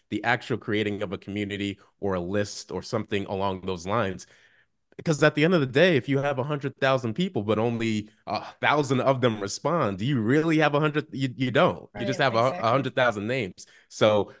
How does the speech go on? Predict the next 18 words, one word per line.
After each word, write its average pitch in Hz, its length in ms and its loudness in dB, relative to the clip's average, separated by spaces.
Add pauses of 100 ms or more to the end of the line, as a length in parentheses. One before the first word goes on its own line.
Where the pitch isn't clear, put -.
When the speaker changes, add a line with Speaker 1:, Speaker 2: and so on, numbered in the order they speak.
Speaker 1:
I 117 220 6
absolutely 110 400 2
agree 92 220 -2
with 92 140 -4
that. 107 300 0
And 98 380 -2
I 104 380 0 (100)
understand 110 640 0
that 90 140 -2
if 90 120 -8
people 131 540 -4 (360)
end 120 220 2
up 120 260 2 (220)
not 107 240 2
interacting 120 600 0
with 104 200 0
your 113 200 -6
system, 107 500 -6